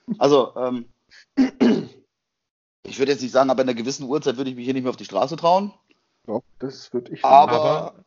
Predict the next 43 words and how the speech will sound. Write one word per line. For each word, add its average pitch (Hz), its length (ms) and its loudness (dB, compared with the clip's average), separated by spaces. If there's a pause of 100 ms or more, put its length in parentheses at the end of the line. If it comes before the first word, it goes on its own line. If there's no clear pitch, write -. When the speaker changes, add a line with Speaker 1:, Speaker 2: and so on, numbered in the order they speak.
(360)
Speaker 1:
aber 147 240 0
nicht 139 140 -8
alleine. 127 420 0
<laughs> - 140 -16
Speaker 3:
<laughs> - 1500 -2 (540)
Speaker 1:
Also 135 180 0
es 220 120 -8
ist - 40 -12
schon, 180 300 2 (840)
ähm, 143 340 -2
grenzwertig. 135 800 0
Also 127 180 -6
man 139 140 -6
ist 175 80 -12
es 160 100 -10
einfach 151 160 -4
nicht 135 140 -14
gewohnt, 151 360 -6
sage 101 200 -8
ich 101 60 -10
jetzt - 160 -12
mal. 107 180 -4
Ich - 160 -20
denke, 143 240 -2
dass 131 140 -6
die 117 80 -8
meisten 127 280 -4
Typen, 143 280 -4
die 135 80 -2
da 123 100 2
rumlaufen, 127 460 -2
verhältnismäßig 117 520 -4
harmlos 143 320 2
sind. 175 240 -4 (640)
Glaube 127 240 4
ich 156 80 -6
einfach. 175 380 -8 (140)
Ich - 100 -20
bin 113 200 -10
ein 101 120 -20
positiv 131 420 -6
denkender - 240 -4
Mensch. 143 300 -10